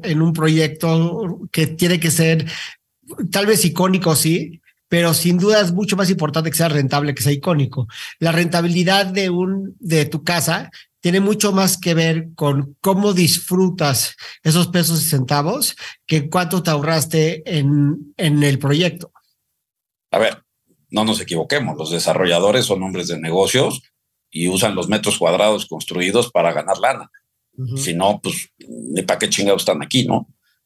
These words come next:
Speaker 2: Eh, digo, la realidad es, es que es un negocio y así lo entiendo y así está bien, ¿no? Eh, en el caso de las casas, si yo diseño la casa para, para ti o para un X cliente,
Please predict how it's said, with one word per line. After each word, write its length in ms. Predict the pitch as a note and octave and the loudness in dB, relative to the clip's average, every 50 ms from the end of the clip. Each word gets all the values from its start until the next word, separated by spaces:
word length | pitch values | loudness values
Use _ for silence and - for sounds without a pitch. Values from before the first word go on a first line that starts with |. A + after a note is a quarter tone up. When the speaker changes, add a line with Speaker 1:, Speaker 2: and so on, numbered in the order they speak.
| _ _ _ _ | _ _ _ _
Speaker 2:
Eh, 680 | - - F2 F2+ F2+ F#2 F2+ F2 E2+ E2 D#2+ E2 - - | -4 -2 0 0 0 0 0 0 -2 -2 -2 -4 -6 -4
digo, 160 | - A2 G2+ E2+ | 0 0 0 2
la 140 | E2 E2+ | 2 2
realidad 420 | E2+ F2 F2 F2 F2+ F2+ G2 G#2 G2 | 2 2 2 2 2 4 4 4 2
es, 160 | F2 - - | 0 -2 -8
es 280 | F#2 - - F2+ F#2 - | -10 -10 -10 -10 -8 -6
que 80 | - | -6
es 100 | F2 - | -6 -4
un 80 | G2 G2+ | -2 -2
negocio 480 | G2 F#2 F2 F#2 F#2 F#2 F#2+ A#2 B2 | 0 0 0 0 0 2 4 4 4
y 140 | A2+ F2+ E2 | 4 2 0
así 200 | E2 D#2+ - F#2 | -2 -4 -4 -4
lo 140 | E2 F2 F2 | -2 -2 -2
entiendo 540 | E2+ D#2+ - F#2+ F#2+ F#2 F2 - A#2+ B2+ A2+ | -2 -2 -2 -2 -2 0 0 2 2 2 2
y 340 | F2 D2+ D2 D2 C#2+ C#2 C#2 C#2+ | 0 -2 -6 -8 -10 -10 -10 -10
así 160 | C#2 - - | -8 -8 -6
está 180 | - D3 - - | -6 -4 -2 -2
bien, 360 | - - C3 A#2 - C3+ - _ _ - | 0 0 -2 -2 -4 -8 -18 _ _ -6
¿no? 240 | F#2+ G#2+ - - _ _ _ _ _ _ _ _ _ _ _ - | -6 -6 -6 -8 _ _ _ _ _ _ _ _ _ _ _ -4
Eh, 380 | F2 E2+ E2 D#2+ E2+ E2+ E2+ | -2 -2 -2 -2 -2 -4 -2
en 100 | F2+ F2+ | -2 -2
el 100 | F2+ F2+ | -2 0
caso 280 | E2+ G#2+ G#2 - - A2 | 0 0 0 2 2 2
de 60 | G#2 | 2
las 160 | F#2+ G2 - | 2 0 -2
casas, 520 | - - G2+ F2+ - A2 A2 A2+ - - - - - _ _ _ _ _ _ - | -2 -2 -2 0 0 0 0 0 -2 -6 -12 -14 -20 _ _ _ _ _ _ -12
si 160 | - - F#2 | -10 -6 -2
yo 160 | E2 G#2 G#2+ | 0 0 0
diseño 340 | G#2 G2+ - G#2 G#2 G#2 G2+ | 0 0 0 0 0 0 0
la 160 | F2 E2+ F2 | 0 0 0
casa 380 | - G2 G2 - - F#2 D2 B1 | 0 0 0 0 0 -2 -4 -2
para, 540 | - D2+ D#2 D#2+ D#2+ D#2+ E2 D#2+ D#2+ D#2 - | -2 -2 -2 0 0 0 0 -2 -4 -6 -6
para 280 | - - - E2+ - - | -4 -2 0 0 0 0
ti 360 | - A2+ A2+ A2+ A#2+ - - - - _ _ | 2 2 2 2 0 -2 -6 -14 -20 _ _
o 160 | - - - | -12 -8 -4
para 300 | - D#2+ D#2+ E2+ E2+ E2+ | -2 0 0 2 2 0
un 220 | E2 E2+ F#2+ F#2+ | 0 0 -2 -2
X 280 | G2 F#2+ - - G2+ - | -2 -4 -4 -4 -6 -4
cliente, 520 | - A2+ A2 F#2+ - - G2 - - - | 0 0 0 0 2 2 0 0 0 -4